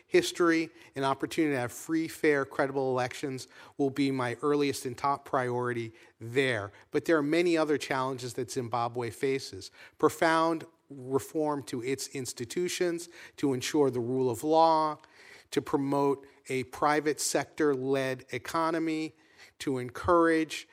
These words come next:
transparency and respect for human rights in its governance, and to give the Zimbabwean people the opportunity to succeed through the work of their own labor. These are profound challenges. These are challenges that did not arise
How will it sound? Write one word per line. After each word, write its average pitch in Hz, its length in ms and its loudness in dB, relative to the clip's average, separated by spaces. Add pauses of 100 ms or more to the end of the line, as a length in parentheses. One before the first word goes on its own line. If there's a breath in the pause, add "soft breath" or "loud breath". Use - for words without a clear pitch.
(360 loud breath)
transparency 147 880 0
and 131 180 -6
respect - 460 -4
for 135 140 -4
human 127 380 -4
rights 156 460 0
in 127 120 -6
its 120 160 -8
governance, 156 760 0 (280 loud breath)
and 131 120 -4
to 143 60 -4
give 170 260 6
the 160 80 0
Zimbabwean 139 800 0
people 139 520 -4 (220 loud breath)
the 131 100 0
opportunity 139 920 2 (200 loud breath)
to 131 120 -2
succeed 143 800 -2 (220 loud breath)
through 139 280 -2
the 127 120 2
work 139 400 2
of 120 200 -6
their 135 300 -2
own 123 320 -4 (280 soft breath)
labor. 120 520 -2 (360 loud breath)
These 165 220 2
are 156 60 4
profound 156 600 0
challenges. 160 640 0
These 139 160 -6
are 131 80 -2
challenges 139 640 -4
that 117 220 -6 (240 loud breath)
did 131 140 -2
not 139 220 2
arise 135 460 0